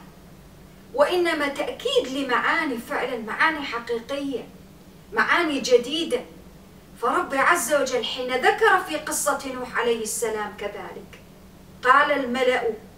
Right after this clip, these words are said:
وهناك من قومه، وهنا قال الملأ الذين كفروا من قومه. إذن القضية مقصودة،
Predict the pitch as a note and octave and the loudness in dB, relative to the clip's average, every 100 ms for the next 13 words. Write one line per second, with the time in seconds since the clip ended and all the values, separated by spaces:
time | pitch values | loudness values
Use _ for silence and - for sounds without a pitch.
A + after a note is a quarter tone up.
0 | - - - - - - A#3+ C#4+ D4 C#4+ | -20 -20 -20 -20 -4 6 6 6 0 0
1 | C#4 B3+ B3 A#3+ C4 A#3+ A3 - - - | -2 -4 -6 -2 -2 -2 -4 -10 -16 -20
2 | - - F#3+ G3+ C4+ C#4 D4+ - - - | -20 -18 -14 -10 -6 -6 -6 -10 -18 -20
3 | - - - - C#4 D4+ D4 B3 A3+ A3 | -20 -20 -18 2 6 8 8 6 4 2
4 | A#3+ D4+ C4 A#3 A3+ G#3+ A3 A#3 D4+ D4 | 0 2 2 2 -2 0 -2 -2 -4 -4
5 | B3+ A#3 F4 F4 F4 F4 F4+ E4 E4 D4+ | -4 -2 0 4 6 6 4 2 2 2
6 | - G#3+ G#3 F#3 - - - - - - | 2 0 0 -6 -10 -16 -18 -20 -20 -20
7 | - - - - - - - - - - | -20 -20 -20 -20 -20 -20 -20 -20 -20 -20
8 | - - - A#3+ A#3+ A3+ A3+ A#3 A#3 - | -20 -20 -4 0 2 0 -2 -8 -6 -6
9 | A#3+ B3 A3+ A3 A3+ - F4 E4+ C4 | 0 0 0 -4 -8 -6 -6 -6 -8